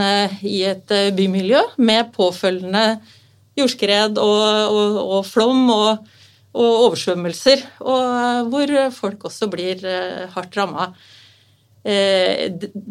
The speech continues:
et, eh, hva skal jeg si, en hendelse av de dimensjonene som vi drar opp, det er ikke noe vi anser som sånn svært sannsynlig, men det er vel mo-, ligger på moderat sannsynlig, for å si det sånn. Og konsekvensene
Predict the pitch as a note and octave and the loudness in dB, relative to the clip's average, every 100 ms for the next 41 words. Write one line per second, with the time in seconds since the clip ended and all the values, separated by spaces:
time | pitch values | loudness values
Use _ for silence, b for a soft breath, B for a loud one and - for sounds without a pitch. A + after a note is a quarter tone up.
0 | - _ _ - B3 B3 - A#3+ A#3 A3+ | -18 _ _ 0 0 2 4 6 6 6
1 | A3+ A3+ G3 F#3+ - G#3 A#3 B3 B3 C4 | 6 4 2 -2 -4 0 2 4 4 4
2 | G#3+ - A3+ G3+ G3 G#3 A3 G3+ F#3 G#3 | 2 0 0 0 0 0 0 -2 -2 -2
3 | B3 G#3+ G#3+ A#3+ G3 A#3+ C#4 - G3+ A3 | 0 0 2 2 2 2 2 2 2 2
4 | G#3+ - _ _ _ _ _ - - C#4 | -2 -16 _ _ _ _ _ -6 -2 4
5 | A#3+ F#3 F#3+ G#3 G#3 B B B - G3+ | 4 4 4 2 0 B B B -4 -2
6 | F#3+ G3+ G#3 G3 G#3 G3 - F3+ D#3+ D#3 | 0 -2 -2 -2 -2 -4 -6 -4 -4 -6
7 | - A3 G#3+ A#3 D4+ D#4 B3 G3+ F3+ G3+ | -4 -4 0 0 0 0 2 2 2 2
8 | G3+ G#3 F#3+ F3+ A#3 G#3+ G#3+ A#3 D#3+ D#3+ | 0 -2 -6 -2 2 4 6 4 2 -2
9 | - G3 F#3+ G#3 G3+ B3 A#3 A3 G#3 G3 | -4 -4 -2 -2 -2 -2 -4 -6 -6 -6
10 | A#3 D4+ - b b b b b b b | -4 -4 -6 b b b b b b b
11 | b - C#4 C4 B3+ B3 B3 D4 C4 D#4+ | b -2 2 4 2 0 -2 -4 -4 -4
12 | F#3+ F3 F3 A3+ B3 C4+ | -4 -6 -6 -2 0 0